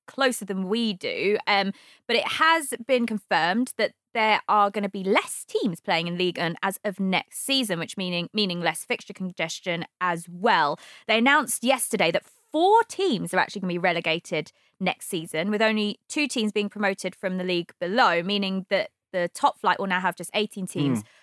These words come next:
Speaker 1: rather than twenty. Been on the cards for quite a while now, but it's now officially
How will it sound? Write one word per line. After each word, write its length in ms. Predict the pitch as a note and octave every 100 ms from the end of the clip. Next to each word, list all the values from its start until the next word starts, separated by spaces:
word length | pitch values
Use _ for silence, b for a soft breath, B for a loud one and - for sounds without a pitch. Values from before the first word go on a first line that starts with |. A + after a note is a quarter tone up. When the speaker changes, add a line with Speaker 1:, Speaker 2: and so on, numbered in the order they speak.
| b
Speaker 1:
rather 380 | G#3 G#3+ F#3 F#3+
than 200 | F#3 F3+
twenty. 440 | - A3+ F#3 F#3 F3
Been 140 | F4 F4
on 80 | D#4+
the 80 |
cards 320 | D4+ C#4+ B3+ -
for 240 | B3+ A#3 A3
quite 300 | - - B3+ -
a 80 |
while 340 | G#3 B3 A#3 G#3+
now, 220 | F3 F3
but 120 | F#3
it's 200 | G3 -
now 320 | A3+ G#3+ G#3 G3
officially 760 | - C4 B3 - E3+ D#3+ G#3